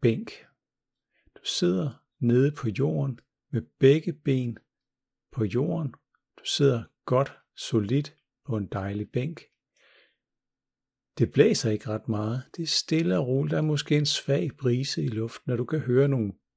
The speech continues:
fuglefløjt. Solen skinner og varmer lige dejligt på kinderne, i nakken. Og følelsen af at sidde solidt her på bænken er dejlig, mens du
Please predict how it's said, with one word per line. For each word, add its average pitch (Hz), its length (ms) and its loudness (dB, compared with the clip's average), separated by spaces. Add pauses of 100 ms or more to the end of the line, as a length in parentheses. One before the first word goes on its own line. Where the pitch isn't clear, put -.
(220)
fuglefløjt. 131 800 -4 (1000)
Solen 131 460 2
skinner 139 380 4
og 135 160 0
varmer 135 380 -4
lige 190 480 -2
dejligt 131 600 -6 (420)
på 95 200 -10 (480)
kinderne, 123 540 -4 (1600)
i 123 100 -6
nakken. 98 560 -10 (1040)
Og - 120 -12
følelsen 151 420 8
af 135 60 4
at 120 80 0
sidde 143 340 4
solidt 147 520 2
her 131 200 -2
på - 180 -6
bænken 127 640 -4 (400)
er 127 120 -4
dejlig, 113 600 -8 (640)
mens 135 200 0
du - 220 -2